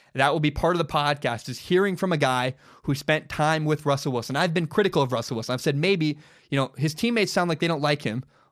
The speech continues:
I wonder why." And so we're gonna hear firsthand from a guy who just was around Russell Wilson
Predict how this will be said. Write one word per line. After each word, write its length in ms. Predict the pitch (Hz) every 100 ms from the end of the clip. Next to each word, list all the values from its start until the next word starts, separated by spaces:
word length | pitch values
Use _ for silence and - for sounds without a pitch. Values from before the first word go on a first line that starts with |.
| -
I 80 | 139
wonder 240 | 170 170
why." 360 | 160 139 110 113
And 100 | 143
so 100 | 165
we're 180 | 151 180
gonna 120 | 214
hear 280 | - 233 233
firsthand 520 | - 220 - 208 190
from 100 | 190
a 60 | 160
guy 220 | 143 143
who 140 | 143
just 300 | 139 175 165
was 100 | 175
around 420 | 147 131 151 165
Russell 280 | 147 143 147
Wilson 440 | 151 143 - 123